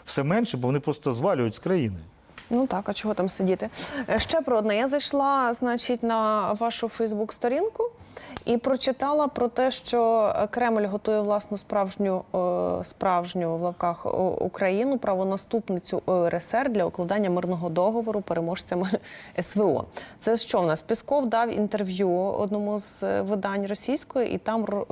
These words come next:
Speaker 2: вони про це розповідали, і про, розповідали також, я так розумію, про, е, Медведчука. Е, також ми цього тижня згадували його в контексті того, що вони готували його, е, і, ем, Януковича на,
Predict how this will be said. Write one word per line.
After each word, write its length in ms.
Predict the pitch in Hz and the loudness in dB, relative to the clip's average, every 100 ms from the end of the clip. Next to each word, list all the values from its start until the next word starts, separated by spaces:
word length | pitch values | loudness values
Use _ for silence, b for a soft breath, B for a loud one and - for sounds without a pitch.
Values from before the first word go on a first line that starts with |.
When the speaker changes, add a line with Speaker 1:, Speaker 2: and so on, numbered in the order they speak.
| - 185 | -6 -4
Speaker 2:
вони 220 | 185 202 | -4 -4
про 160 | 190 | -4
це 160 | 190 202 | -2 -2
розповідали, 680 | 196 - 196 202 262 302 240 | -4 -4 -2 0 2 2 2
і 100 | 180 | 0
про, 240 | - 190 | 0 0
розповідали 600 | - 180 - 190 190 208 190 | 2 -2 0 0 2 2 2
також, 300 | 190 190 196 | 0 -2 -2
я 60 | |
так 140 | 180 - | -4 -2
розумію, 360 | 180 190 185 | 0 2 0
про, 400 | 170 - 180 170 170 B B B - | 0 2 4 2 0 B B B -2
е, 220 | 180 175 | 0 2
Медведчука. 920 | 170 - 208 185 190 - 208 247 311 349 - B B B - | 0 2 2 4 2 0 0 2 0 -2 -12 B B B -4
Е, 380 | 226 220 220 220 | 0 2 2 2
також 320 | 226 233 233 | 2 0 0
ми 100 | 220 | 0
цього 240 | 208 214 214 | 0 0 0
тижня 540 | 214 202 196 190 185 - 180 | 0 0 0 0 -2 -2 -2
згадували 600 | 175 196 202 180 180 180 | 0 2 2 2 2 2
його 220 | 190 214 | 2 0
в 60 | 220 | 0
контексті 460 | 196 190 190 - | -2 0 -2 -4
того, 220 | 185 180 180 | 0 0 0
що 180 | - | -2
вони 160 | 175 175 | -2 -2
готували 540 | 170 170 175 170 165 - | -2 -2 0 2 0 0
його, 460 | 180 180 247 311 320 B B - | 2 4 4 2 -2 B B -4
е, 340 | 185 180 180 - | 0 0 0 -2
і, 220 | 185 185 185 175 - | -2 0 2 0 0
ем, 520 | 175 175 175 175 170 - | -2 -2 -2 -2 -2 -2
Януковича 800 | 190 185 190 285 302 277 - 226 | 0 0 2 2 2 -2 -2 -2
на, 460 | 208 202 202 202 | 0 0 0 -2